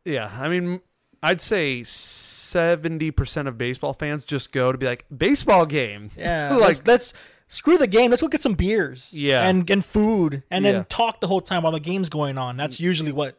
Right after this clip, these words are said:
Speaker 1: Yeah.
Speaker 2: seventy percent of people do at the games.
Speaker 1: Yeah. And what about hockey, Mobo? Better than a hockey game?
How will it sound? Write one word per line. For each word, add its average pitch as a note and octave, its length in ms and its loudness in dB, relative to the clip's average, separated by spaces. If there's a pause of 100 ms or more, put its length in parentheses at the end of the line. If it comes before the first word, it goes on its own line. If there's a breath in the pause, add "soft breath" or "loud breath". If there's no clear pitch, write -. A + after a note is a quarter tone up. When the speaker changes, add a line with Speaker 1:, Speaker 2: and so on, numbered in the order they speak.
(160)
Speaker 1:
Yeah. C#3 200 0
Speaker 2:
seventy F3+ 280 2
percent E3 300 -4
of D3 60 -6
people D3 180 -4
do C#3+ 180 -4
at C#3+ 120 -4
the C3+ 60 -18
games. C3+ 460 -10
Speaker 1:
Yeah. B2 260 -2 (640)
And B2 600 -2
what B2+ 120 0
about A#2+ 160 2
hockey, C3+ 280 0
Mobo? G#2+ 360 -4
Better A#2+ 200 0
than A#2 120 -2
a A2+ 40 -2
hockey B2+ 300 -4
game? C#3+ 160 -6